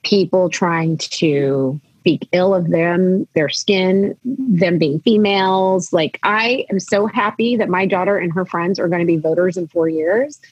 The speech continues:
We went to a march for Breonna Taylor, fully masked and, you know, kind of on the outskirts of this park. And it was just this peaceful, beautiful protest. And,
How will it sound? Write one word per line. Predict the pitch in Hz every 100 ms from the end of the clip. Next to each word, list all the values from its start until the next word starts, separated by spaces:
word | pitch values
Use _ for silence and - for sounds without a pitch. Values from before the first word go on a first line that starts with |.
| _
We | -
went | 202 185 - -
to | 202 185 170 170
a | -
march | 165 165 165 -
for | 175
Breonna | 165 165 156 156 160
Taylor, | - 233 226 214 208 202 190 _ _
fully | - 196 180
masked | 180 165 165 165 170 - - 175
and, | 151 156 160 -
you | 165
know, | 147 139
kind | 139 165 160
of | 151 _ -
on | 175 170 170 - -
the | 240 202
outskirts | - 190 - 202 -
of | 175
this | 180 -
park. | 226 202 190 -
And |
it | -
was | 180
just | 202 -
this | 233 -
peaceful, | - 254 226 214
beautiful | 185 185 175 180
protest. | - 202 - 190 185 -
And, | 175 165